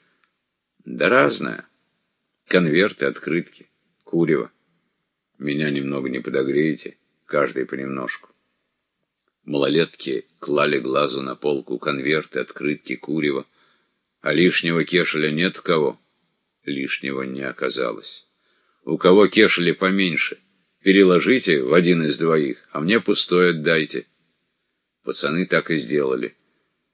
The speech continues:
Глаз скидал всё в мешок. «Посмотрите простых носков, пары две б».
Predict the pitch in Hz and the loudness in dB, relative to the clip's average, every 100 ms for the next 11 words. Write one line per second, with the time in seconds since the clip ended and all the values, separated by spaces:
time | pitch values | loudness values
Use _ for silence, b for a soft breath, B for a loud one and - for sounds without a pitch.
0 | _ - - 73 80 - - - - - | _ -8 -4 0 4 4 2 0 4 4
1 | - 67 67 71 - 69 67 67 64 - | 4 -2 -2 0 0 0 -2 -6 -2 -2
2 | 64 - _ _ _ _ _ _ - - | -2 -6 _ _ _ _ _ _ 0 2
3 | 85 87 120 107 69 73 73 - 71 - | 2 0 0 -2 -4 -2 -2 -2 -4 -4
4 | 71 - - 69 - _ - 90 85 73 | -2 0 0 -4 -6 _ 2 4 4 2
5 | 73 76 65 | 0 2 0